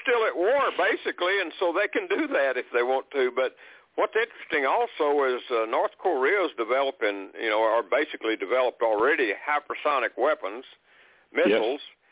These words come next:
Speaker 1: A-, and, um, you know, most of that stuff can hit America before we can blink an eye. And it's so interesting that the one or two hypersonics that we've been experimenting with,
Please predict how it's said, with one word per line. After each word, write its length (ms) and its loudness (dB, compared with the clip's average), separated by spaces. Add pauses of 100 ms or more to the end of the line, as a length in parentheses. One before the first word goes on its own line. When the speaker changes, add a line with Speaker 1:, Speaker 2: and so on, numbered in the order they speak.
(320)
Speaker 1:
A-, 280 -2
and, 220 -2 (160)
um, 120 -8
you 100 0
know, 120 2
most 320 0
of 80 -4
that 180 0 (140)
stuff 220 0 (100)
can 140 -2
hit 180 0
America 680 0
before 380 0
we 140 2
can 160 -10
blink 240 0
an 120 -2
eye. 520 0
And 140 0
it's 160 -6
so 200 2
interesting 540 -4 (520)
that 200 0 (380)
the 80 0
one 260 2
or 120 2 (100)
two 280 0
hypersonics 880 -2
that 180 -8
we've 200 -2
been 140 -2
experimenting 840 -2
with, 280 2